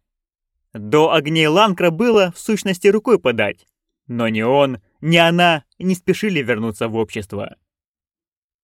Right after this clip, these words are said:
Разделяющий их воздух потрескивал от невысказанных мыслей и дерзких догадок. "Ты давно работаешь Шутом?" —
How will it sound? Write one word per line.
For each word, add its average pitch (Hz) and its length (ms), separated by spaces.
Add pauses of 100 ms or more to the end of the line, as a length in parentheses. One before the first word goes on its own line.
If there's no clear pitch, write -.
(200)
Разделяющий 117 840
их 104 260
воздух 143 520 (100)
потрескивал 170 600
от - 200
невысказанных 151 640
мыслей 175 580
и 170 60
дерзких 131 420
догадок. 123 580 (1000)
"Ты 151 320
давно 175 460
работаешь 135 460
Шутом?" — 131 460